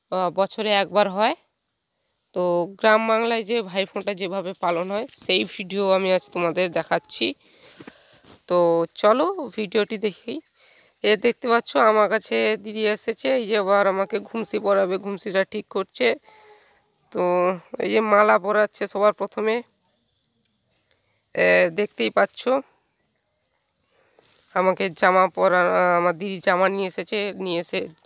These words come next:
আমাকে জামা পরিয়ে দিয়েছে এবং তার সঙ্গে মালা পরাচ্ছে। এবার ঘুমসি পরাবে আমাকে। আহ, তো আমি উঠে পড়লাম, এ, ঘুমসি পরাচ্ছে আমাকে, দেখতেই পাচ্ছ, আমি তোমাদের দেখাচ্ছি।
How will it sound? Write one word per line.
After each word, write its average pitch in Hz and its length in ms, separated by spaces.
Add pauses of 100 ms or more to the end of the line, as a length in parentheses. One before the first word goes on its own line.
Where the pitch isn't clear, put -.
(320)
আমাকে 170 580
জামা 175 440
পরিয়ে 180 280
দিয়েছে 214 380
এবং 196 300
তার 185 120
সঙ্গে 180 200
মালা 170 320
পরাচ্ছে। 180 420
এবার 190 260
ঘুমসি 180 440
পরাবে 185 340
আমাকে। 185 400 (2750)
আহ, 175 360
তো 185 80
আমি 185 120
উঠে 190 260
পড়লাম, 202 460
এ, 180 340
ঘুমসি 196 360
পরাচ্ছে 185 460
আমাকে, 190 260
দেখতেই 190 360
পাচ্ছ, 190 280
আমি 175 120
তোমাদের 175 340
দেখাচ্ছি। 180 600